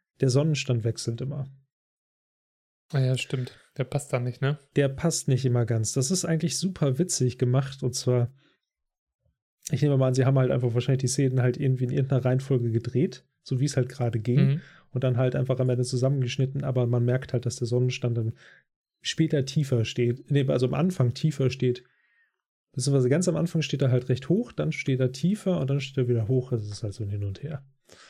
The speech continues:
Speaker 1: Aber sehr schöne Szenen.
Speaker 2: Ja, finde ich auch. Ich mag die auch echt gerne. Das ist so die Zusammenfassung dieses, dieser Folge, finde ich, die auch dann den Titel gut wiedergibt. My Two Dads oder meine, meine Vorbilder.
Speaker 1: Ja, das ist definitiv der Kern davon.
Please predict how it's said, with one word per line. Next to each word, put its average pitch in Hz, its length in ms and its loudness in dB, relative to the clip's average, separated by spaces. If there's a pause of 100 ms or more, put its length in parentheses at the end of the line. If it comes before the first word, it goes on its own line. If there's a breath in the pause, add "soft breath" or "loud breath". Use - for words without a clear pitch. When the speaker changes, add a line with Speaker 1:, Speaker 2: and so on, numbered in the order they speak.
(460 loud breath)
Speaker 1:
Aber 120 200 0
sehr 117 200 0
schöne 104 300 -4
Szenen. - 420 -10 (1200)
Speaker 2:
Ja, 120 160 0
finde 180 240 -2
ich - 80 -4
auch. 127 180 -2
Ich 143 140 -4
mag - 160 -4
die 151 80 -2
auch 139 160 -2
echt - 140 -6
gerne. 123 340 -2
Das 165 200 -2
ist 175 100 -8
so 175 80 -4
die 160 120 -4
Zusammenfassung 151 640 -2
dieses, 135 420 -8
dieser 143 180 0
Folge, 151 300 0
finde 123 260 -2
ich, - 160 -8 (160)
die 135 80 0
auch 131 80 -2
dann 131 180 -2
den 127 140 0
Titel 135 420 -2
gut 131 160 -6
wiedergibt. 127 480 0 (540)
My 135 160 2
Two 143 220 -4
Dads 143 420 -2
oder 135 160 -4
meine, 131 400 -2
meine 131 160 2
Vorbilder. 131 460 -2
Speaker 1:
Ja, 139 220 -2 (180)
das 131 240 -2
ist 127 180 0
definitiv 123 520 0
der 120 120 -2
Kern 143 240 -4
davon. 147 360 -8